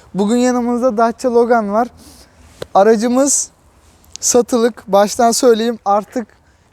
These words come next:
biz de piyasaya girdik. Araba satıyoruz. Önümüze geleni satıyoruz bakalım inşallah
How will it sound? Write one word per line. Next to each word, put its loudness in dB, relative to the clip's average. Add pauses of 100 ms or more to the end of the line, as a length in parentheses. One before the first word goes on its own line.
biz -4
de 2
piyasaya 2
girdik. -4
Araba 0
satıyoruz. -4
Önümüze 0
geleni 0
satıyoruz 0
bakalım -4
inşallah 0